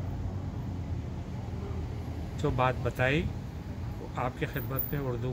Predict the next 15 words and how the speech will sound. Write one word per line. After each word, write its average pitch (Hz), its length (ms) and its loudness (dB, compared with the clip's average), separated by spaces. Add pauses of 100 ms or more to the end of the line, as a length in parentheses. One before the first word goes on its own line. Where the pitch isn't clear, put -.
का 131 160 2
तर्जुमा 113 380 2
उसका - 240 0 (100)
पेश 151 180 0
कर - 140 -2 (100)
देता - 200 -4
हूँ। - 100 -2 (1080)
उन्होंने 165 340 6
फरमाया 143 460 2 (1160)
कि 151 160 6 (2250)
ईशा 196 200 6
की 190 120 2
नमाज 147 440 6
में 147 240 2
जो 135 340 2